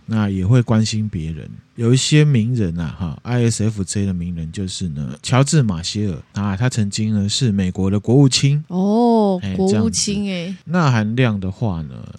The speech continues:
Speaker 1: 是I N T J，属于专家型的人啊，
Speaker 2: 嗯。
Speaker 1: 哈，代表人物呢是，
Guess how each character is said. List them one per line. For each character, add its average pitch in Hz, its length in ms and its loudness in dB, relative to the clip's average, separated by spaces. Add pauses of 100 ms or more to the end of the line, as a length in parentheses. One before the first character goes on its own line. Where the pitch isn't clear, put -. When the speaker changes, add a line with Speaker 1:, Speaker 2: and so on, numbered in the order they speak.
(120)
Speaker 1:
是 82 420 -8 (120)
I 160 180 8
N 156 240 6
T 143 240 0
J， 127 400 2
属 98 320 -4
于 101 140 0
专 131 280 4
家 117 280 2
型 80 320 0
的 - 80 -6
人 52 100 -10
啊， - 140 -12
Speaker 2:
嗯。 233 360 -4
Speaker 1:
哈， 196 280 -2
代 147 160 6
表 104 200 0
人 92 160 2
物 107 160 4
呢 90 220 0
是， 98 320 -2